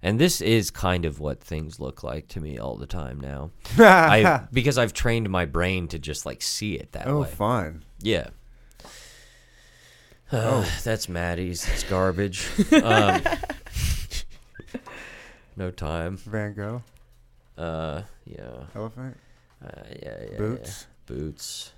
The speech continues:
Speaker 1: Some chickens from the
Speaker 2: Chickens.
Speaker 1: V F W by my place.
Speaker 2: All right, well.
Speaker 1: Mm.
Speaker 2: You got some good. Wow, those boots
Speaker 1: Are
Speaker 2: look
Speaker 1: you
Speaker 2: cool.
Speaker 1: arted out yet?
Speaker 2: I'm not arted out.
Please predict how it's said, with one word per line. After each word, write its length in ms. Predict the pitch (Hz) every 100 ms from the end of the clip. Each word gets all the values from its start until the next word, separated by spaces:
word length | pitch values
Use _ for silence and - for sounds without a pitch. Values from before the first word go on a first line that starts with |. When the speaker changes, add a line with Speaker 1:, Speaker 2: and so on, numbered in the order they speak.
| -
Speaker 1:
Some 220 | - -
chickens 500 | - 76 71 69 69
from 160 | - -
the 100 | 65
Speaker 2:
Chickens. 100 | 71
Speaker 1:
V 120 | 82
F 160 | 76 -
W 360 | 71 76 80 76
by 180 | 85 82
my 200 | 85 85
place. 560 | - 92 90 - - - - _ _ - _ - _ _ - - _ _ _ -
Speaker 2:
All 80 | 95
right, 400 | 127 107 120 78
well. 380 | 82 117 135 131 - -
Speaker 1:
Mm. 220 | - 80 78 - - -
Speaker 2:
You 80 | - - _ _ _ _ _ _ -
got 140 | 117
some 180 | - 113
good. 300 | 117 110 107 - - - - - - - -
Wow, 160 | 98
those 120 | 90 92
boots 260 | - 110
Speaker 1:
Are 40 | 95
Speaker 2:
look 60 |
Speaker 1:
you 80 | 104
Speaker 2:
cool. 80 | 85
Speaker 1:
arted 380 | 98 95 92 80
out 280 | 76 87 69
yet? 240 | 98 98
Speaker 2:
I'm 100 | 143
not 120 | 180
arted 300 | 127 123 110
out. 380 | 123 151 123